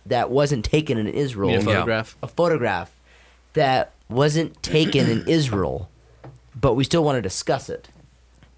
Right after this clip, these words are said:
Speaker 1: Like, for instance,
Speaker 3: I
Speaker 1: there was that
Speaker 3: agree.
Speaker 1: one time you took a photo of, of a burning, what was it, a burning Jeep or something on the side of the road, and
Speaker 2: Oh,
Speaker 1: you
Speaker 2: yeah.
Speaker 1: stopped,
Speaker 2: Yep.
Speaker 1: and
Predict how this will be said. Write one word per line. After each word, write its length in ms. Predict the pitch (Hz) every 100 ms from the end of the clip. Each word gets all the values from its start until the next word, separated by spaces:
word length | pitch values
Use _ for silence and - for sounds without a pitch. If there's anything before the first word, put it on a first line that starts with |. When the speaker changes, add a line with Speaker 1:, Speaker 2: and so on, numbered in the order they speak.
| _ _ _ _ _ _ _ _ -
Speaker 1:
Like, 200 | 135 -
for 160 | 165
instance, 280 | 165 156 160
Speaker 3:
I 40 | 120
Speaker 1:
there 60 | 160
was 80 |
that 60 | 180
Speaker 3:
agree. 100 | 139
Speaker 1:
one 140 | 170
time 240 | 170 165 160
you 140 | 156
took 240 | 151 165 -
a 60 | 120
photo 920 | - - 151 170 156 85 78 92 104 _ _ - - - - - 143
of, 560 | 147 139 131 113 160 - - _ _ _
of 220 | 135 123 - - -
a 100 | 123
burning, 680 | 101 151 151 156 147 127 -
what 100 | 139
was 120 | 147
it, 60 | 151
a 40 |
burning 300 | 123 139 143
Jeep 320 | 113 127 170 -
or 80 | 151
something 460 | 156 156 175 175
on 80 | 110
the 80 | 110
side 140 | 127 131
of 40 |
the 80 | 110
road, 320 | 110 117 131
and 100 | 113
Speaker 2:
Oh, 40 | 113
Speaker 1:
you 80 | 113
Speaker 2:
yeah. 60 |
Speaker 1:
stopped, 440 | 113 120 131 131 -
Speaker 2:
Yep. 260 | 117 120 -
Speaker 1:
and 460 | 127 123 110 123